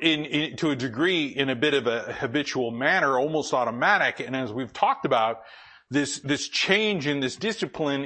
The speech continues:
is not an automatic thing. We can't get it into our minds that, "Oh, you're just gonna, you know, we're just gonna build this, uh, unconscious righteousness habit."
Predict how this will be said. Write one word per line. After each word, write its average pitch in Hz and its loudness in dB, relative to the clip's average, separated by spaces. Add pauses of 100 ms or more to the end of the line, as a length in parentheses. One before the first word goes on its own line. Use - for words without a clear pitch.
is 127 -4
not 180 2
an 139 2
automatic 127 0
thing. 110 -6 (640)
We 143 0
can't 214 2
get 170 4
it 165 4
into 139 0
our 131 4
minds 139 0
that, 127 0
"Oh, 131 -2
you're 131 0
just 139 -4
gonna, 135 -4
you 131 0
know, 120 0
we're 123 0
just 135 -4
gonna 139 2
build 139 2
this, 123 -2
uh, 117 2 (420)
unconscious 160 0
righteousness 143 0
habit." 117 0